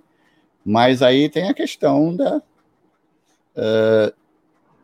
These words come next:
como, como a gente diz, né? A, a, acaba, cada um acaba colocando seu toque pessoal, né? Tipo aquela história do telefone sem fio, né? Começa com uma coisa, daqui a pouco no final aquilo ali já mudou de,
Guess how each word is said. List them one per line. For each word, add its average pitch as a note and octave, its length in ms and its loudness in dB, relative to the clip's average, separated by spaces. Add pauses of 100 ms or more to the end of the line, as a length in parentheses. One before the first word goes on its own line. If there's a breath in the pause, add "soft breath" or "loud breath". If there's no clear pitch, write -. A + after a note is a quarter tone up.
(140)
como, C#3+ 240 2
como D3 180 0
a C#3+ 40 2
gente C#3+ 200 0
diz, A#2+ 260 -2
né? A2+ 160 -2
A, A2 140 -4
a, - 480 -14 (500)
acaba, B2 600 0 (540)
cada A2+ 220 -2
um B2+ 60 2
acaba C3+ 260 -4
colocando C3 400 0
seu B2+ 140 -6
toque - 260 -2
pessoal, A2 460 -2
né? G2 120 -8 (1080)
Tipo - 180 -12
aquela A#2+ 180 -2
história A2 240 -2
do - 40 -20
telefone G#2+ 340 -4
sem G2+ 180 -8
fio, G#2+ 280 -8
né? B2+ 120 -10 (1700)
Começa G2+ 360 -6
com - 80 -12
uma G2 120 -6
coisa, D3 440 2
daqui A#2+ 180 0
a A#2+ 80 0
pouco B2 260 -4
no A#2 100 -2
final A2+ 460 2
aquilo A#2 260 -4
ali G#2+ 180 -4
já A#2 120 -8
mudou G#2+ 320 -6
de, G#2 240 -8